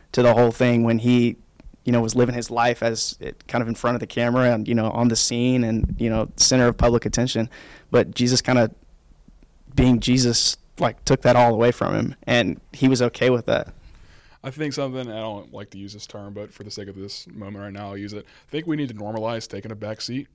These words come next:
Speaker 2: Like, we don't have to have the camera and, or the, <laughs> the mics in our, in our hands. We don't have to be the one who's preaching youth conferences or camps. Like, you, it is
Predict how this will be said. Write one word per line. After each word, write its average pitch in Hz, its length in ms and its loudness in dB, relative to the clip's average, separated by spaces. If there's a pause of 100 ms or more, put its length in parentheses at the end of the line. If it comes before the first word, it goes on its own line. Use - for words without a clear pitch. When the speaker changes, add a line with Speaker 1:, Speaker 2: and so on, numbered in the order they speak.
(300)
Speaker 2:
Like, 101 240 -14 (160)
we 131 140 -10
don't 120 280 -10
have - 400 -12
to 113 60 -14
have 110 220 -10
the - 80 -18
camera 107 560 -14
and, 107 220 -16
or 107 120 -12
the, 104 100 -12 (300)
<laughs> - 260 -4
the 127 120 -2
mics 113 340 -4
in 120 80 -4
our, 113 220 -4 (460)
in 117 120 -8
our 113 180 -6
hands. 113 500 -10
We 123 120 -8
don't 120 120 -8
have 117 240 -8
to - 80 -14
be 113 140 -6
the 107 80 -8
one 107 300 -10
who's 104 340 -10 (320)
preaching 107 400 -10
youth 104 180 -10
conferences 107 540 -10
or 107 80 -10
camps. 107 540 -12
Like, 104 220 -12
you, 113 160 -8
it 107 80 -12
is 101 160 -14